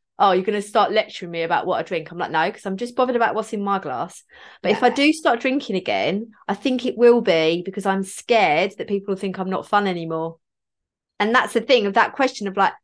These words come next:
Speaker 1: what would I do if there was no, if I wasn't scared?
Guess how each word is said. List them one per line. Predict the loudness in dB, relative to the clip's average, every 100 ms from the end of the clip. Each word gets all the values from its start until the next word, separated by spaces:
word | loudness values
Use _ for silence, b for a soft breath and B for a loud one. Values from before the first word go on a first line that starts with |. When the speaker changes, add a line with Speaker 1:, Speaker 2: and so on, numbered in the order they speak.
| _ _ 0
Speaker 1:
what | 2 2
would | 2
I | -2
do | 0 0 2 0 -6
if | -8
there | -8
was | -6
no, | -2 -2 -2 -6
if | -6
I | -4
wasn't | -4 -6
scared? | -4 0 2 0